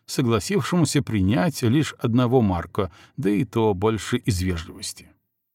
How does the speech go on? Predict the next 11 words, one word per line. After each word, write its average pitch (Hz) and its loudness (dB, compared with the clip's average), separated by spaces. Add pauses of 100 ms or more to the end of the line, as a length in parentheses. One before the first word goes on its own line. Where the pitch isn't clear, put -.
(440)
"Рана 190 6
не 175 6
очень 143 4
тяжёлая, 110 2
но 107 2
всё 143 -2
же 110 2
великий 113 0
хан 113 2
ещё 104 -2
слаб", - -6